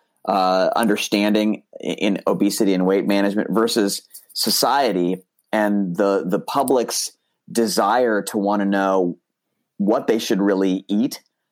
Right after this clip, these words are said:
um, m-, more carefully and more precisely for them. Um, and so, uh, in this study that you mentioned,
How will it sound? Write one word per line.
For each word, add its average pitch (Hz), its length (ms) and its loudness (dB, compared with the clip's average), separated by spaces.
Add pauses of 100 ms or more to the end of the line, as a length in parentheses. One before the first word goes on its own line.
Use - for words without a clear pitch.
(220)
um, 104 500 0 (400)
m-, 95 420 -2 (160)
more 113 340 0
carefully 131 580 0
and 113 100 2
more 117 160 2
precisely 110 720 -2
for 92 180 -2
them. 85 380 -2 (600)
Um, 113 460 0 (140)
and 120 160 -2
so, 120 500 2 (100)
uh, 107 320 2
in 131 160 -2
this 123 160 0
study 131 360 0
that 117 160 0
you 113 100 2
mentioned, 104 720 0